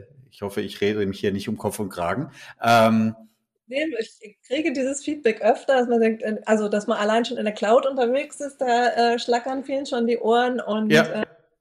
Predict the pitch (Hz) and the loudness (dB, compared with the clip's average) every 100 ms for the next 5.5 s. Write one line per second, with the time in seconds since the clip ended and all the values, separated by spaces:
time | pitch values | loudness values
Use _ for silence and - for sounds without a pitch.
0 | _ 202 226 220 214 202 214 240 - 208 | _ -16 -14 -14 -14 -10 -6 -6 -4 -4
1 | 220 214 208 214 - - 208 202 240 226 | -4 -2 0 0 -2 -6 -6 -2 2 2
2 | 226 - 226 233 226 214 220 214 214 220 | 0 0 2 6 6 4 2 -2 -2 -2
3 | 233 262 226 226 - 214 214 208 190 196 | -2 0 0 -2 -4 -10 -10 -8 -4 -4
4 | 196 190 185 190 196 - 180 175 175 - | -4 -4 -6 -8 -16 -14 -8 -6 -6 -6
5 | 170 185 170 175 180 | -8 -8 -4 -2 -4